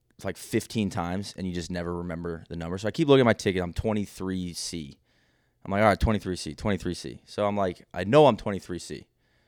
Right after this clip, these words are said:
And I get on the plane, I put my bag up, and I don't know if I've been sitting on the left side of the plane, or the, I guess the right side if you're looking at the cockpit,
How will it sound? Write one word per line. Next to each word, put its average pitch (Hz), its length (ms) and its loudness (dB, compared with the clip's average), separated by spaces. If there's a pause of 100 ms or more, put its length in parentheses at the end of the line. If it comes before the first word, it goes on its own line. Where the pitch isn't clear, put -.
(480)
And 104 120 -4
I 107 100 0
get 98 180 -4
on 127 80 2
the 123 60 -2
plane, 120 320 -2
I 110 40 2
put 127 180 -4
my 113 100 0
bag 101 320 4
up, 101 240 2
and 90 100 -2
I 101 120 -2
don't 135 100 0
know 110 260 0
if - 120 -6
I've 92 160 0 (140)
been 95 100 -6
sitting 104 260 -4
on 98 60 -4
the 92 80 -2
left 90 200 -2
side 98 160 0
of 90 60 0
the 82 60 -6
plane, 90 440 -6 (220)
or 87 100 -8
the, 80 200 -8
I 90 80 -10
guess 85 160 -10
the 80 80 -14
right 82 260 -10
side 80 220 -6
if 78 100 -16
you're 87 80 -4
looking 85 160 -6
at 80 60 -10
the - 60 -16
cockpit, 80 480 -6